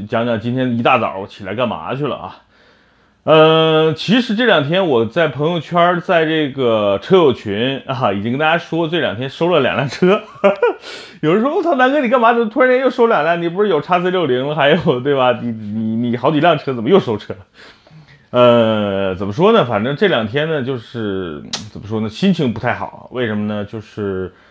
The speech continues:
呃，感觉自己在拍视频上遇到一些瓶颈。就是说，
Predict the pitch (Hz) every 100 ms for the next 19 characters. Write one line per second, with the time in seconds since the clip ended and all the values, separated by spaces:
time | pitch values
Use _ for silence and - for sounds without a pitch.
0 | _ - - - - - 98 92 90 90
1 | 104 95 95 123 160 147 117 98 131 123
2 | 117 131 139 - 131 - 101 123 127 131
3 | 131 123 143 143 87 92 107 147 - -
4 | - _ 147 143 135 170 180